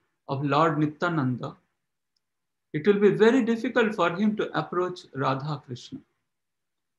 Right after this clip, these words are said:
If one actually wants to enter into the dancing party of Radha Krishna, he must firmly catch hold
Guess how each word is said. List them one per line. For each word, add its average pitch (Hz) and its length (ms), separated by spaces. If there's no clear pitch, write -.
If 185 180
one 262 180
actually 240 420
wants 185 320
to 202 200
enter 214 600
into 175 260
the 151 320
dancing 208 500
party 175 520
of 151 180
Radha 151 500
Krishna, 180 540
he 233 80
must 247 320
firmly 254 400
catch 214 380
hold 180 340